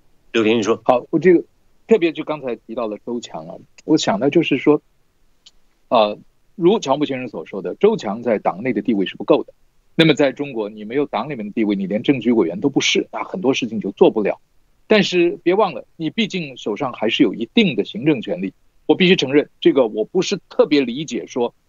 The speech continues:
Speaker 2: 周强能做什么，不能做什么。但是呢，在现在这个情况之下，那么周强他又是科班出身的，他现在仍然有他一定的地位，至少他在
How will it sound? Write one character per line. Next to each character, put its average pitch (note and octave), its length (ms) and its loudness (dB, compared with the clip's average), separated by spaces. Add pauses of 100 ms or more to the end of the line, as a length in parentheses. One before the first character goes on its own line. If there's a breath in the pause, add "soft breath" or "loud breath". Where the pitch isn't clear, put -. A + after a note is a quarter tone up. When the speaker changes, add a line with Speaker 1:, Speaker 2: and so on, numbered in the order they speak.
(180)
Speaker 2:
周 F#3 180 4
强 A2+ 280 -10
能 B2+ 240 -4
做 F3+ 200 4
什 - 160 -10
么， E2 180 -14
不 A3 120 0
能 G2+ 200 -8
做 G2+ 180 -6
什 - 100 -14
么。 - 60 -16 (440)
但 F#3+ 180 4
是 D#3 180 -2
呢， A2+ 180 -4
在 D#3 200 2
现 G3+ 260 0
在 D#3 120 2
这 A#2+ 100 -8
个 A#2 60 -10
情 G2+ 180 -18
况 A2 200 -6
之 G#2 140 -10
下， G#2 180 -2 (320)
那 F#3 100 2
么 F#3 60 4
周 A3 180 4
强 D3 220 -8
他 D3 120 -10
又 D#3 120 -6
是 - 120 -16
科 C#3 160 -14
班 C3 180 -10
出 B2 160 -12
身 A2+ 220 -8
的， - 120 -4 (360)
他 A3+ 140 2
现 G#3 200 2
在 E3+ 100 6
仍 C#3+ 220 0
然 D3+ 180 4
有 A2 200 -6
他 A#2+ 180 -10
一 C3+ 100 -12
定 F#3 160 -4
的 D3+ 80 4
地 F#3 220 0
位， A#2 180 0 (380)
至 A#3+ 160 4
少 B2 260 -4 (240)
他 D#3 160 -4
在 C3+ 260 -2